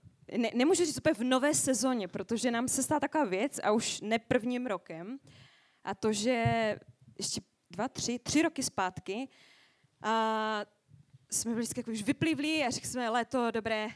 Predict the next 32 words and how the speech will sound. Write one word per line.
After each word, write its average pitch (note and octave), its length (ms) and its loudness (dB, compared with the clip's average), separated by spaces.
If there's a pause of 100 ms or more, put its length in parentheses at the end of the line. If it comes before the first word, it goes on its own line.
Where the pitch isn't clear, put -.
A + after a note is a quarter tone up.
(180)
léto A3 260 -8
pauznem G#3+ 640 -2
a G3 100 -2
prostě G#3 320 -2
potom G3+ 280 -2
pojedem F#3+ 320 2
dál.“ F3+ 340 2
A F3+ 140 -2
tak G3 160 -8
jsme F#3+ 140 -6
vždycky F3+ 180 -8
začínali F#3+ 340 -8
nové G3 180 -4
sezony, F#3 600 -6
ale F#3 240 -4 (340)
myslím, - 180 -10
že G#3+ 120 -4
jsou B3 160 -6
to, C4+ 140 -4
teď G#3 300 -8
je G#3 80 -8
to B3 100 -4
druhý G#3+ 300 -4
rok F3+ 180 -4
už, - 240 -6
co G#3+ 120 -8
se A3+ 120 -6
nám A3 100 -4
to A#3 80 0
daří, G#3 500 -2 (440)
že - 120 0
opravdu, G#3+ 800 4